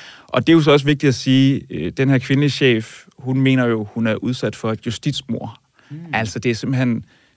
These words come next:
øh, den højeste ledelse i forsvaret, som er ude på at ramme hende. Altså, alt det her, det er et setup, fordi hun har været kritisk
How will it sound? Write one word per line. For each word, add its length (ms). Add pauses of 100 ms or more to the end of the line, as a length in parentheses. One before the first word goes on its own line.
(120)
øh, 340
den 80
højeste 540
ledelse 480
i 40
forsvaret, 800
som 180
er 120
ude 180
på 260
at 200
ramme 240
hende. 200 (160)
Altså, 240
alt 220
det 80
her, 80
det 120
er 40
et 60
setup, 520 (440)
fordi 300
hun 140
har 80
været 180
kritisk 600